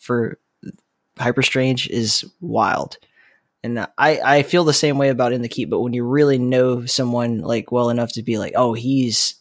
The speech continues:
like, this is his life. This is not just a business to him." Like, he loves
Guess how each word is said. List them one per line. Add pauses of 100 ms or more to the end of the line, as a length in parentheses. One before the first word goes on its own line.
(340)
like,
this
is
his
life.
This
is
not
just
a
business
to
him."
Like,
he
loves